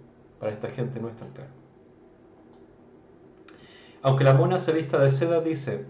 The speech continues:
"Esta semana ha salido Vox y Rocío Monasterio diciendo que suprimir el bombero torero sería una dictadura. Ay,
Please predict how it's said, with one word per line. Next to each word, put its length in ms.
"Esta 180
semana 300
ha 60
salido 460
Vox 520
y 100
Rocío 420
Monasterio 580
diciendo 560
que 80
suprimir 560
el 120
bombero 420
torero 480
sería 280
una 140
dictadura. 640
Ay, 400